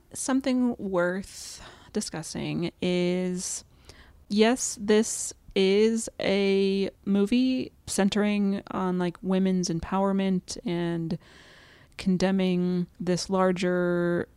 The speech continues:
victim-blaming rape culture we live in, but it still centers a cis, middle-class, able-bodied white woman. And not that those stories are not worth telling,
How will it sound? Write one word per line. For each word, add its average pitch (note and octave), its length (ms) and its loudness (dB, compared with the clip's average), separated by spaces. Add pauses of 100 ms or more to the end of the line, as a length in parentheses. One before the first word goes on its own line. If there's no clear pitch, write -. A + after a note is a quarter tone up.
victim-blaming F3+ 1000 0 (200)
rape F#3 440 -2
culture F#3 500 -2
we E3 140 0
live G#3+ 240 4
in, G#3+ 320 6 (840)
but G#3 340 4
it G3 160 2
still G3 320 4
centers F#3 760 0 (120)
a F3 560 2 (600)
cis, - 720 2 (260)
middle-class, F#3+ 1080 2 (220)
able-bodied F3+ 840 0 (280)
white D#3+ 340 2
woman. F#2+ 460 -6 (760)
And F#3 160 0
not F#3+ 260 2
that G3+ 260 0 (260)
those D#3+ 240 0
stories - 540 0
are F3+ 100 2
not D#3+ 180 -2
worth - 280 -4
telling, B3 500 2